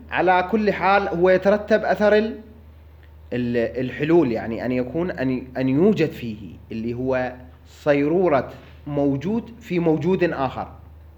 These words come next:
هاي مجرد قولنا آخر، هو هذا معنى ال-، الافتقار بأي تصور كان.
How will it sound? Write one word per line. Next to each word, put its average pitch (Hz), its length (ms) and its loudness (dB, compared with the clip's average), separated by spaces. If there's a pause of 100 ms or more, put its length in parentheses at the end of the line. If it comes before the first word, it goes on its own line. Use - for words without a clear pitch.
(400)
هاي 240 200 4 (100)
مجرد 208 460 2
قولنا 147 360 2 (280)
آخر، 165 560 2 (100)
هو 175 120 4
هذا 143 160 2
معنى 147 260 0
ال-، 196 160 -2 (680)
الافتقار 165 540 4
بأي 254 280 8
تصور 156 480 2
كان. 113 260 -10